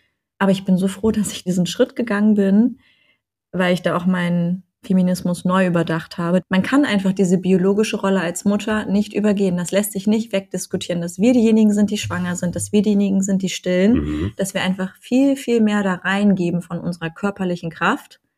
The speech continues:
Speaker 2: Ja.
Speaker 1: Und dann kann man das halt anders ausgleichen. Haben wir ja auch gemacht. Zum Glück haben wir da die Kurve gekriegt als Paar. Es hat gedauert, viele Gespräche. Aber dass du einfach nur noch der Koch bist, also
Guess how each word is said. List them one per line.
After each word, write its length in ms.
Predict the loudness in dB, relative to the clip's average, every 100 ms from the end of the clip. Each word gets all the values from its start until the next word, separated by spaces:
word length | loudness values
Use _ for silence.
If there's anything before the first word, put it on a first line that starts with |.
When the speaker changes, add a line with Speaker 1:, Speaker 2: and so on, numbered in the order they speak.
| -8
Speaker 2:
Ja. 220 | -6 -6 -10 _ _ _
Speaker 1:
Und 300 | 0 2 2
dann 100 | 0
kann 160 | -2 -2
man 100 | -2
das 180 | -2 -4
halt 180 | -6 -2
anders 320 | 0 0 -2
ausgleichen. 640 | -4 -6 -6 -8 -6 -2
Haben 180 | 0 2
wir 100 | 2
ja 120 | 0 -4
auch 120 | -6
gemacht. 340 | -6 -6 -8
Zum 140 | -4 -2
Glück 160 | 0
haben 100 | -2
wir 80 | -2
da 160 | -2 -4
die 120 | -2
Kurve 300 | 0 0 0
gekriegt 380 | -4 -4 -2 -2
als 240 | -6 -8
Paar. 480 | -8 -4 -2 -2 _ _ _
Es 100 | -8
hat 200 | -8 -4
gedauert, 480 | -4 -2 0 0 -4
viele 240 | -4 -2
Gespräche. 760 | -2 -4 -6 -4 -2 0 -2 -2 -12 _ _ -6
Aber 160 | -2
dass 240 | 0 -2 0
du 160 | 2
einfach 300 | 2 0 0
nur 100 | 0
noch 140 | 0 -2
der 140 | -4
Koch 240 | -2 -4 -2
bist, 500 | 2 2 2 -4 -6
also 380 | -4 -2 -4